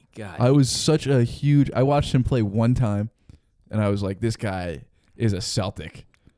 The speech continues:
Speaker 1: Guy came in, knocked down a long three, and started giving the camera a stank face.
Speaker 2: <laughs>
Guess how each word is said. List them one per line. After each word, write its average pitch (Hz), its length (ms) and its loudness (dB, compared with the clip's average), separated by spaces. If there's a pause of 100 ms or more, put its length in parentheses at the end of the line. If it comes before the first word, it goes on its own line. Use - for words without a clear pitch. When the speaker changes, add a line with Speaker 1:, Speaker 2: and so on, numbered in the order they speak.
(200)
Speaker 1:
Guy 170 320 -2 (180)
came 156 240 -6
in, 104 240 -6 (300)
knocked 131 320 -2
down 151 180 -6
a 131 80 -6
long 117 340 -4
three, 113 360 -6
and 95 160 -12
started 110 280 -2
giving 110 240 -6
the 85 120 -14
camera 113 340 -4
a 90 60 -8
stank 101 360 -8
face. 78 300 -8
Speaker 2:
<laughs> - 380 0